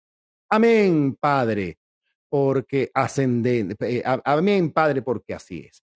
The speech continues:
Voy al back channel antes de continuar con Capricornio para leer algunos mensajes porque tengo que estar pendiente, hoy estoy solo.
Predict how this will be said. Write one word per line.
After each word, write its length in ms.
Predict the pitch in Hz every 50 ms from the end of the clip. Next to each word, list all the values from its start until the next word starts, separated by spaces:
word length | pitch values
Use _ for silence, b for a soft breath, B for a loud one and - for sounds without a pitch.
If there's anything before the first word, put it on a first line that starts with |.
| _ _ _
Voy 260 | 135 170 202 226 247
al 120 | 240 226 214
back 260 | 175 196 202 196 -
channel 540 | - - 202 190 180 185 185 185 185 185 -
antes 320 | - 151 156 160 165 156 165
de 120 | 185 180
continuar 440 | - 147 131 139 127 135 131 123 113
con 140 | 151 147 139
Capricornio 680 | - 143 - - 139 - - 135 123 120 110 120 127 120
para 240 | 135 131 127 123
leer 420 | 117 117 117 117 123 127 135 151 -
algunos 380 | - 135 127 127 131 135 131 117
mensajes 480 | 120 113 113 - - 127 117 123 131 -
porque 220 | - - - 110
tengo 220 | - - 101 107 104
que 100 | - 117
estar 220 | - - 113 107
pendiente, 460 | - 117 107 104 120 147 160 - 113
hoy 100 | 95 90
estoy 260 | 90 - _ 104 95
solo. 400 | 92 - - 175 190 196 101 -